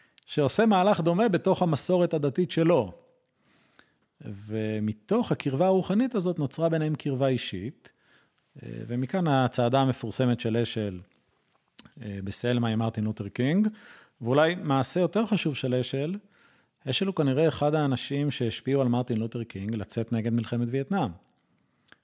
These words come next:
מרטין לותר קינג התלבט הרבה שנים אם לנקוט עמדה פוליטית בסוגיה אחרת לגמרי. זה לא טוב לערבב שני מאבקים פוליטיים. כשהוא נשא את נאומו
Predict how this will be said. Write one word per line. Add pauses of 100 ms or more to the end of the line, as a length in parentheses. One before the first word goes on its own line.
(220)
מרטין
לותר
קינג
התלבט
הרבה
שנים (300)
אם
לנקוט
עמדה
פוליטית
בסוגיה
אחרת
לגמרי. (220)
זה
לא
טוב
לערבב
שני
מאבקים
פוליטיים. (1120)
כשהוא
נשא
את
נאומו